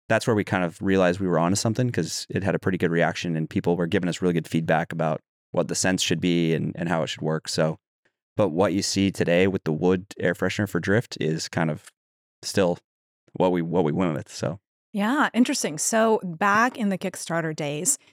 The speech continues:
Speaker 2: did you have the wood prototype the way it looks like right now? Was it, like, a very early
Speaker 1: That's pretty
Speaker 2: iteration?
Speaker 1: close to what it is still. So we, we always had the idea that it,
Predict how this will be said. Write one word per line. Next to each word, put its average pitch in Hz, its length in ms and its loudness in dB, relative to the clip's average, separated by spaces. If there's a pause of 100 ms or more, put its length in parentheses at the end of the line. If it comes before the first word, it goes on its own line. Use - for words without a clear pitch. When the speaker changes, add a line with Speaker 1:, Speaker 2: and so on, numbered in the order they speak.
(120)
Speaker 2:
did 208 160 2
you 220 80 2
have 196 420 0
the 196 100 0
wood 175 280 0
prototype 180 640 -4
the 180 100 -6
way 170 140 -2
it 165 120 -6
looks 175 220 -8
like 160 200 -8
right 160 180 -4
now? 170 220 -2
Was 190 160 0
it, 175 100 -6
like, 160 160 -4
a 170 60 -6
very 156 320 -2
early 151 500 -6 (160)
Speaker 1:
That's 147 240 0
pretty 151 220 2
Speaker 2:
iteration? 156 40 -2
Speaker 1:
close 143 280 4
to 123 80 2
what 113 100 6
it 104 80 2
is 101 140 4
still. 98 280 4
So 101 140 2
we, 110 240 4
we 120 100 6
always 143 220 6
had 185 120 2
the 151 100 6
idea 107 320 4
that 101 100 6
it, - 140 2